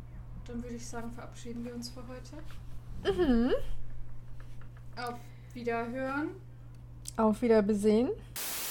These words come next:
Speaker 2: Boing, boing, boing.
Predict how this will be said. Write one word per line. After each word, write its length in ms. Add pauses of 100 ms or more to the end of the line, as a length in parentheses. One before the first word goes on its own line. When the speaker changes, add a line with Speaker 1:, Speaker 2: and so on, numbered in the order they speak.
(160)
Speaker 2:
Boing, 400 (240)
boing, 460 (460)
boing. 580